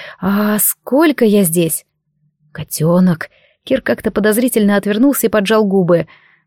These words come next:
"Ты здесь несколько дней. Мы уже не надеялись, что хоть кто-то из вас придет в себя".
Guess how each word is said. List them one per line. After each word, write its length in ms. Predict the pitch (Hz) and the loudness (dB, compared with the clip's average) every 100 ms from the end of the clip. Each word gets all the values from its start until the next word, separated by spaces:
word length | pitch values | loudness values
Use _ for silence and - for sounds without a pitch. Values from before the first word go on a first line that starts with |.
| _ _ | _ _
"Ты 80 | 165 | -8
здесь 460 | 170 190 208 180 - | -4 0 0 0 -2
несколько 480 | 165 170 - 220 226 | -4 -4 -2 0 2
дней. 460 | 190 180 160 - _ _ _ - | 4 2 0 -8 _ _ _ -4
Мы 160 | 185 | 0
уже 200 | 196 196 | 2 2
не 120 | 190 | 4
надеялись, 600 | 190 202 180 185 165 151 | 4 2 2 0 0 -4
что 260 | - - 160 | -8 -8 -10
хоть 260 | - 165 - | -6 -6 -6
кто-то 380 | - 226 233 | -2 0 2
из 160 | 196 180 | 2 2
вас 200 | 190 196 | 2 0
придет 360 | - 190 196 196 | 0 2 2 0
в 80 | |
себя". 420 | - 180 165 156 | -2 -2 0 -2